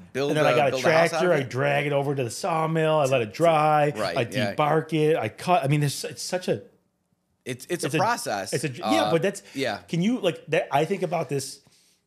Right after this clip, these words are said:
Speaker 2: I'm hoping to retire, not retire. And when I say retire, I mean not have to go to work. Okay, I'm hoping to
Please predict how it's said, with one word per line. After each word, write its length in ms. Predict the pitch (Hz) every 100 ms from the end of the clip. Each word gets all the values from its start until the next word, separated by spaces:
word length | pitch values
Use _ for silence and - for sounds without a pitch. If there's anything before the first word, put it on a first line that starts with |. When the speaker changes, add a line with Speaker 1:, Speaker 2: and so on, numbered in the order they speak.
| _ -
Speaker 2:
I'm 120 | 139
hoping 300 | 147 160 214
to 100 | 180
retire, 640 | 143 139 127 127 127 123 - _ _ _ _
not 200 | 175 214
retire. 440 | 185 - 117 107 92
And 120 | -
when 80 | 147
I 60 | 156
say 160 | 156
retire, 500 | 127 107 101 95 90 _ _ _ _
I 120 | 135
mean 340 | 147 135 120 104
not 260 | 127 120 -
have 220 | 127 107
to 60 | 107
go 80 | 92
to 80 |
work. 340 | 95 90 - - _ _ -
Okay, 260 | 127 120 123 - -
I'm 80 | 139
hoping 320 | 139 151 156
to 300 | - 135 120